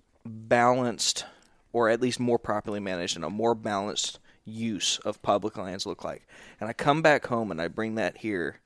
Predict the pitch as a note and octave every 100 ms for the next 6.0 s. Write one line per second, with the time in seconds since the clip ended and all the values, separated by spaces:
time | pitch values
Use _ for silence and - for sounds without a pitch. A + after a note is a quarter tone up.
0 | _ - - - A#2 A2 A#2 C3 - A#2+
1 | G#2+ - - A2 G#2+ A#2+ - A2+ - A2
2 | - G#2+ F2 G2+ A2 A2 - F#2+ G#2 G2
3 | F#2+ F#2 E2+ C2+ - - _ - G#2+ A2
4 | - G#2+ G#2 G#2 G2 C#2+ - D#2 C2 -
5 | A#2 A#2 A#2 A2+ A2 A2+ A#2 A#2+ A#2